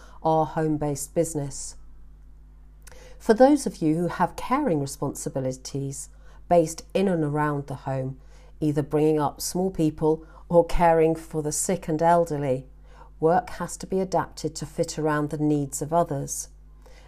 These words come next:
These challenges present both practical and psychological problems. The working day frequently has to be squeezed into the school day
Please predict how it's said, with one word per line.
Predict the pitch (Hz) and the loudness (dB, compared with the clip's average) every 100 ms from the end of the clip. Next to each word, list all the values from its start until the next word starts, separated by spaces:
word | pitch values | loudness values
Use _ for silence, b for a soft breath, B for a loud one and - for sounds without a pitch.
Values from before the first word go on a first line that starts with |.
| b | b
These | - 208 208 | 0 0 0
challenges | - 190 175 165 160 156 160 | -2 2 2 2 0 -2 -2
present | - 151 156 143 - | -10 -4 -2 -2 -4
both | 147 143 - | -6 -6 0
practical | - - - - 147 143 - | 0 0 -6 -6 -6 -6 -4
and | 175 180 | -4 -4
psychological | - - 139 - 147 160 165 175 160 | -6 -4 -4 -4 -4 -4 -4 -4 -6
problems. | 156 208 208 139 139 - - - - - b b b b | -2 -4 -2 -4 -6 -10 -16 -18 -20 -20 b b b b
The | - | 0
working | 185 190 185 175 | 6 6 6 -2
day | 170 208 185 151 | 0 2 4 2
frequently | - 214 220 - - 156 151 | 0 -2 -2 -2 -2 0 -6
has | - 156 - | -4 -8 -8
to | - | -8
be | 156 | -6
squeezed | - - - 170 170 170 | -6 -8 -4 -2 -2 -2
into | 160 151 | -2 -2
the | 156 | -4
school | 170 - - 240 214 | -4 -4 0 2 2
day | 170 139 139 | -2 -4 -6